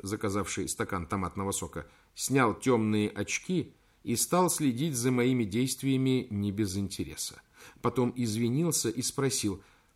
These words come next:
неужели я действительно готов в себя вместить все это ужасное количество водки. Я объяснил, что пол-литра водки для русского человека есть первоначальная и, я бы даже сказал,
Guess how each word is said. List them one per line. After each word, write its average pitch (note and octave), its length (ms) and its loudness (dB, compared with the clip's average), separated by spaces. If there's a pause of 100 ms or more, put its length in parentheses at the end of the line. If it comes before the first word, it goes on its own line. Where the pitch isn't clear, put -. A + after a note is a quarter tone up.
(100)
неужели B2 560 4
я E3 140 4
действительно G2+ 680 -2
готов F#2+ 420 -2
в - 60 -10
себя G#2+ 320 2
вместить G2 680 -4
все - 340 -2
это A2+ 300 0
ужасное A2+ 800 0
количество A#2 720 -2
водки. C#3+ 680 -4 (600)
Я B2+ 200 2
объяснил, F#3 480 0
что - 260 2
пол-литра D#3 640 2
водки E3+ 500 -2 (220)
для D3 180 8
русского A#2 400 2
человека C3 460 0
есть C#3 440 -2 (180)
первоначальная C#3+ 1000 2 (280)
и, F3+ 240 0
я C3 200 2
бы C#3+ 80 0
даже C3 180 2
сказал, G#2 460 -2